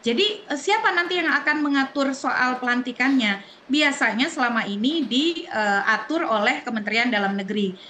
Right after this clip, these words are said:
Jadi, saya memahami putusan Mahkamah Agung ini akhirnya alih-alih dia ingin menghadirkan kepastian hukum, sekarang kita justru bertanya-tanya begitu ya,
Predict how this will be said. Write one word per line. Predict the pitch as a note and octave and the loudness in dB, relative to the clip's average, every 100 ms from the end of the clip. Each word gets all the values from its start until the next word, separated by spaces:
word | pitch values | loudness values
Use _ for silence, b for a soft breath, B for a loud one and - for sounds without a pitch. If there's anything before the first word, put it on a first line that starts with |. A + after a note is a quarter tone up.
| B - | B -4
Jadi, | C4 F#4 G4+ | 0 0 2
saya | F4 | 2
memahami | G4 E4+ D4+ C#4 C4+ G4 | 2 2 2 2 2 0
putusan | F4+ B3+ C#4+ C#4+ C4 | -6 -6 -2 0 2
Mahkamah | B3+ B3+ B3 B3 A3+ | 2 2 2 2 0
Agung | A3+ A#3+ A3+ | 0 -4 -2
ini | G#3 C4 | -2 -2
akhirnya | - C4+ A#3+ G3+ F#3 G#3+ E4 B B B B3+ | 0 0 0 0 0 0 0 B B B 0
alih-alih | C4 C4+ B3+ A#3+ B3+ F4 | 2 0 2 2 2 0
dia | C4 B3 A3+ | 2 2 2
ingin | B3+ B3 B3+ | 0 0 2
menghadirkan | B3 A#3+ A3 A3 C#4 F#4 - A#3 | 0 -2 0 0 0 -2 0 -2
kepastian | A3+ A3+ G#3 - A3 G3+ G#3 | -2 -2 -4 -2 -2 0 0
hukum, | E4+ D4+ A#3+ A#3+ C4+ B B B | -2 0 2 2 0 B B B
sekarang | - C#4+ C4+ G4+ D4+ | -2 0 2 0 0
kita | G#4 D4+ | 0 2
justru | C4+ F#4+ | 0 0
bertanya-tanya | D4+ B3+ A#3 A3+ A3+ A3+ D#4 F4+ - - D#4 A#3 | 0 0 0 0 0 2 0 0 -10 -2 -2 -2
begitu | A3 A#3 - G3 | -4 -6 -2 0
ya, | A#3 E4 | 2 0